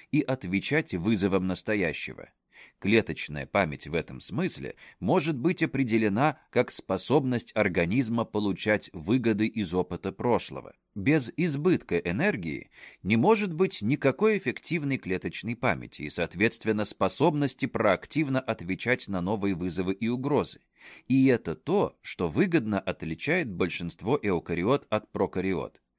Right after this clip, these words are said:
Управляя энергией клетки,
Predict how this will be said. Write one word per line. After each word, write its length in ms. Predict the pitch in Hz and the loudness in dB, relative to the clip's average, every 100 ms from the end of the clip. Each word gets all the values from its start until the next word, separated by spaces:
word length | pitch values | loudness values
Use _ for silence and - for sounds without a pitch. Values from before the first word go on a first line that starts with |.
| - - _ | -20 -20 _
Управляя 640 | 110 87 95 90 104 110 104 | -4 2 2 4 4 6 4
энергией 580 | 101 95 101 82 80 80 | 2 0 0 0 -4 -6
клетки, 600 | - 113 180 - - 53 | -4 0 0 -2 -12 -16